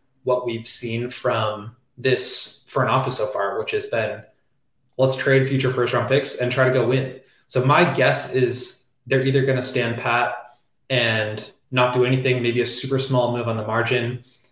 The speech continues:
Um, but I just can't see them going into this free agency period with an open mind of,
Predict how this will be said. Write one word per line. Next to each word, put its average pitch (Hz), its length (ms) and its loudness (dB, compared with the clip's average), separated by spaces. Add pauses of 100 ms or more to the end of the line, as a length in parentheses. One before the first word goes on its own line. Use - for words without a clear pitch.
(120)
Um, 107 480 -4 (800)
but - 160 -2
I 143 120 4
just 139 180 0
can't 147 260 -4
see 139 180 0
them 117 420 0 (600)
going 131 400 4
into 127 560 0
this 113 200 -2
free 117 160 0
agency 113 360 -4
period 110 580 0 (180)
with 131 160 2
an 131 80 2
open 117 300 0
mind 107 340 -2
of, 107 480 0